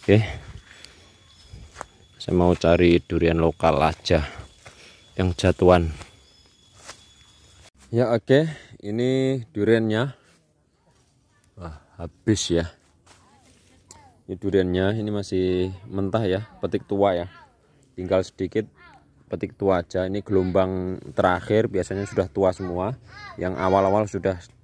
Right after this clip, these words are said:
eh, diambili jatuhan ya, diambil jatuhan. Ini kayaknya yang ini masak ya. Ini tadi disenggol aja jatuh, insya Allah ya masak ini.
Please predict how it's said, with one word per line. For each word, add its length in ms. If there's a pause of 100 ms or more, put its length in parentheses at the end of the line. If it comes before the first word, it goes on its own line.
(280)
eh, 280
diambili 840 (120)
jatuhan 520
ya, 160 (120)
diambil 240
jatuhan. 400 (800)
Ini 240
kayaknya 460
yang 240
ini 160
masak 500
ya. 100 (1080)
Ini 200
tadi 240
disenggol 560
aja 520
jatuh, 520
insya 200
Allah 160
ya 160
masak 480
ini. 160